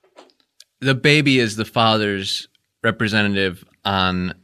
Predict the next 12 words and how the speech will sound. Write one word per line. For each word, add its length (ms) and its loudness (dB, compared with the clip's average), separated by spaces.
the 120 -20
planet, 560 0
and 600 2
the 140 0
ghost 640 -2
is 560 -6
in 180 0
your 80 -2
dreams 540 -6
and 300 -8
comes 260 -10
around 380 -10